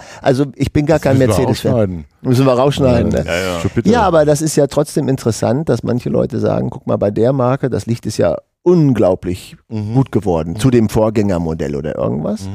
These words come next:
Speaker 1: Aber man redet gar nicht über Werte, sondern man redet über Empfindungen.
Speaker 2: Ja.
Speaker 3: Ja gut, das,
Speaker 2: Ja.
Speaker 3: äh, also Mercedes, andere
Speaker 1: Ich wollte das
Speaker 3: Premium-Hersteller
Speaker 1: gar
Speaker 3: gibt's
Speaker 1: nicht
Speaker 3: ja auch
Speaker 1: sagen,
Speaker 3: nicht, ist
Speaker 1: ja.
Speaker 3: ja egal.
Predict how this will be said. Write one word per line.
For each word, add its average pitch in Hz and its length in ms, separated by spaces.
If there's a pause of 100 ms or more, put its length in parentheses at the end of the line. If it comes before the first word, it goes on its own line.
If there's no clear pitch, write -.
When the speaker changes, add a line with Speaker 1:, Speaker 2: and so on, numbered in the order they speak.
(400)
Speaker 1:
Aber 117 180
man 113 160
redet 104 280
gar 98 180
nicht 98 140
über 92 180
Werte, 120 320
sondern 92 200
man 92 200 (160)
redet 98 320
über 95 300
Empfindungen. - 680 (160)
Speaker 2:
Ja. 85 160
Speaker 3:
Ja 82 160
gut, 104 220
das, - 140
Speaker 2:
Ja. 92 100
Speaker 3:
äh, 92 240
also 82 200
Mercedes, 107 880 (640)
andere 104 440
Speaker 1:
Ich 101 260
wollte 151 280
das 180 180
Speaker 3:
Premium-Hersteller 92 40
Speaker 1:
gar 113 180
Speaker 3:
gibt's 101 40
Speaker 1:
nicht - 60
Speaker 3:
ja 87 40
auch 87 60
Speaker 1:
sagen, 87 320
Speaker 3:
nicht, 87 100
ist 92 60
Speaker 1:
ja. 90 60
Speaker 3:
ja 78 60
egal. 143 260